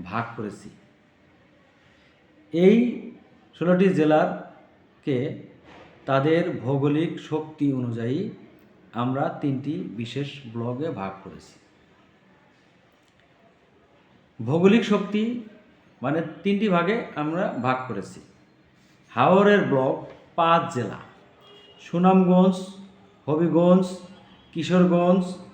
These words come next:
নেত্রকোনা ও ব্রাহ্মণবাড়িয়া। এটা হলো হাওর ব্লক। দক্ষিণাঞ্চল ব্লক ছয়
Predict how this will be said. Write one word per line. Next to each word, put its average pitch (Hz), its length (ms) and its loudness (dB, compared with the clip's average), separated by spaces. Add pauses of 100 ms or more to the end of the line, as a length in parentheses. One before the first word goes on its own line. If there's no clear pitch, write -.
(300)
নেত্রকোনা 165 600 0 (560)
ও - 20 2 (160)
ব্রাহ্মণবাড়িয়া। 131 640 0 (1600)
এটা 147 200 -4
হলো 208 140 2 (140)
হাওর 139 400 4 (240)
ব্লক। 95 240 -6 (1080)
দক্ষিণাঞ্চল 180 680 2
ব্লক 107 220 -2 (840)
ছয় 170 300 4